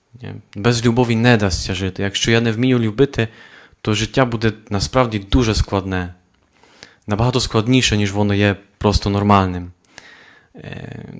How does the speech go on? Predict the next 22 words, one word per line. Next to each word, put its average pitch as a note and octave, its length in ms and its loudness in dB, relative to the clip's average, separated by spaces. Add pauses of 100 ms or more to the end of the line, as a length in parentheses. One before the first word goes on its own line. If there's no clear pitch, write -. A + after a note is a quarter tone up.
(300)
треба A#2 260 0
вміти A2+ 380 0
любити, A2 440 0
і, G#2 180 -2 (760)
власне, G#2+ 380 0
Євхаристія G#2+ 580 0
нам, G2+ 240 -2 (440)
нам G2+ 300 -2
дає G#2+ 320 2
таку - 260 -6
силу A2+ 360 2
до G2 120 2
того, G2 240 2
щоб F#2 240 -4
любити. F#2+ 600 0 (760)
Е, F#2 260 -10 (160)
і G2+ 140 -8
Євхаристія — A2+ 680 -4
це - 140 -6
є G#2+ 80 0
такий, - 440 -8 (840)
е, F#2+ 520 -8